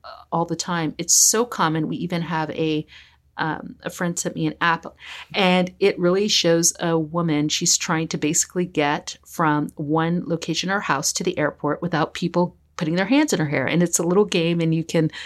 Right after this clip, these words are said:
slap it, slap the hands. And if you slap the hands successfully, you get to go on to your next destination. I mean, that's how common it is. <laughs> But some people listening now may be like, "Really?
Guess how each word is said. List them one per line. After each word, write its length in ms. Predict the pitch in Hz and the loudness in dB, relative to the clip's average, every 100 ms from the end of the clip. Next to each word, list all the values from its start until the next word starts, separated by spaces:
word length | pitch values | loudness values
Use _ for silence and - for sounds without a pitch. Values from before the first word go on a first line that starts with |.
| - - | -8 0
slap 460 | - 170 156 175 | 2 4 4 4
it, 380 | 170 165 170 - - | 4 6 4 0 0
slap 260 | - 170 | 2 2
the 80 | 196 | 2
hands. 460 | 175 165 160 165 165 | 4 4 6 4 2
And 100 | 156 | 0
if 80 | |
you 60 | 170 | 2
slap 300 | - 180 180 | 2 4 2
the 80 | 196 | 2
hands 280 | 180 180 180 | 4 4 2
successfully, 580 | - 151 - 156 151 | 0 -2 0 0 2
you 80 | 156 | 2
get 140 | 156 156 | 0 -2
to 60 | - | 2
go 120 | 151 | 2
on 120 | 151 | 4
to 120 | - | 2
your 60 | 151 | 0
next 220 | 147 - | 0 -4
destination. 600 | 147 - 165 196 202 - - - - | -4 -4 -4 -2 -2 -4 -8 -10 -6
I 40 | 202 | -2
mean, 200 | 196 - | -2 0
that's 240 | 214 233 - | 2 2 2
how 100 | 233 | -2
common 380 | - 220 214 156 | -2 -4 -2 -4
it 120 | - | -4
is. 280 | - - - | -4 -4 -4
<laughs> 60 | - - - - - - | -6 -12 -18 -10 -8 -2
But 220 | - 196 - | 0 0 -2
some 200 | - 240 | -2 -2
people 280 | 214 247 214 | -2 -4 -2
listening 380 | 196 208 220 196 | 0 -2 -2 -2
now 140 | 170 | -2
may 120 | 165 160 | 0 -2
be 140 | 160 | -4
like, 200 | 135 - | -8 -8
"Really? 480 | 139 196 320 415 | -6 -2 2 0